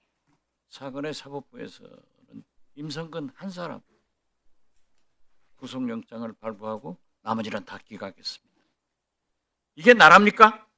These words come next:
이게 사법부입니까? 그리고 이완구 전 법제처장은 윤석열과 사법, 서울법대 동기, 윤석열은 구수,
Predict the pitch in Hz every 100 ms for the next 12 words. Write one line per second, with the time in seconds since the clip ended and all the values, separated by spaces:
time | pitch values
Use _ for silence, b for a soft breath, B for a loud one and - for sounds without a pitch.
0 | _ - - - - _ - _ - 175
1 | 214 202 226 220 214 214 214 233 - -
2 | - - - - _ _ _ _ _ -
3 | - - - - _ _ - _ _ _
4 | _ _ _ - - - - 214 214 214
5 | 131 - _ _ _ _ - 208 196 156
6 | 113 113 - - _ - - - _ _
7 | - 139 123 - 127 - 117 107 - 50
8 | 50 - 127 120 - _ _ _ _ 202
9 | 226 240 226 220 170 175 175 214 - -
10 | - - - _ _ _ _ _ - 202
11 | 180 - 196 151 180 202 160 90 - -
12 | - - - - _ _ _ _ 170 196
13 | 214 220 226 151 - _ _ _ _ _
14 | - 214 240 123